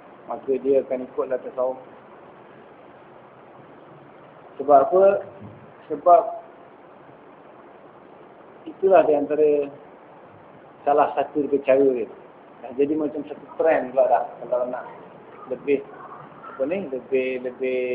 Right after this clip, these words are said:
khusus ataupun lebih, uh, fokus kepada perkara tu, maka dia kena ikut tarikat.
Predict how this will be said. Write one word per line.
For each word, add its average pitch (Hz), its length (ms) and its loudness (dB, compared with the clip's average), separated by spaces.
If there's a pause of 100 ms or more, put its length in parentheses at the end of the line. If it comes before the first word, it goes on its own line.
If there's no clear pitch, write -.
(1080)
khusus 151 440 -4
ataupun 123 560 -8
lebih, 123 640 -6 (1080)
uh, 117 1300 4
fokus 143 480 0
kepada 131 720 0
perkara 143 480 -2
tu, 180 80 -4
maka 151 320 -12
dia 147 160 -6
kena 180 160 -10 (1120)
ikut 123 280 -2 (120)
tarikat. 120 480 -2